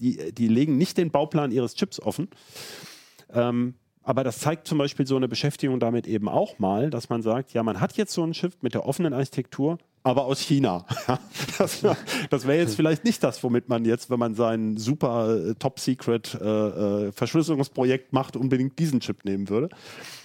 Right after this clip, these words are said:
Aber die sind jetzt schon dran, die haben den Chip schon, und zwar für kleines Geld. Ähm, das war so ein bisschen die Zielrichtung. Einfach mal zu zeigen, das gibt's jetzt, das ist der Stand der Dinge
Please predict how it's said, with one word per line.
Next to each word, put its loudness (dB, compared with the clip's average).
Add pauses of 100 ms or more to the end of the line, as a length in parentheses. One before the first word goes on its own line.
Aber 2
die -4
sind 2
jetzt 0
schon 0
dran, 2
die 0
haben 2
den 0
Chip -8
schon, -4
und -6
zwar -2
für -10
kleines -4
Geld. 0 (680)
Ähm, 2
das 2
war 2
so 0
ein 4
bisschen 0
die 0
Zielrichtung. -4
Einfach 0
mal 0
zu -4
zeigen, 0
das 0
gibt's -2
jetzt, -2
das -2
ist -6
der 0
Stand -4
der 2
Dinge 2